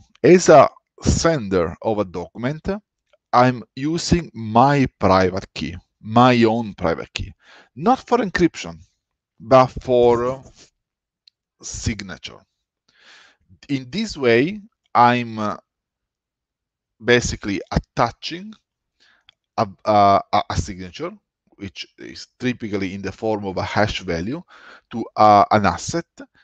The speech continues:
which proves that I am the only owner. How can I prove it? Because, uh, by using my public key, people can verify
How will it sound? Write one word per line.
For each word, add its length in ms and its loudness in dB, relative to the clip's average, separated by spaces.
which 360 -10
proves 580 -12
that 160 -4
I 460 2
am 440 -2
the 160 -6
only 560 -6
owner. 400 -8
How 200 2
can 200 0
I 80 4
prove 300 -2
it? 220 -6
Because, 600 0
uh, 160 -2
by 180 2
using 720 -6
my 720 0
public 440 2
key, 360 -8
people 380 -2
can 500 0
verify 720 0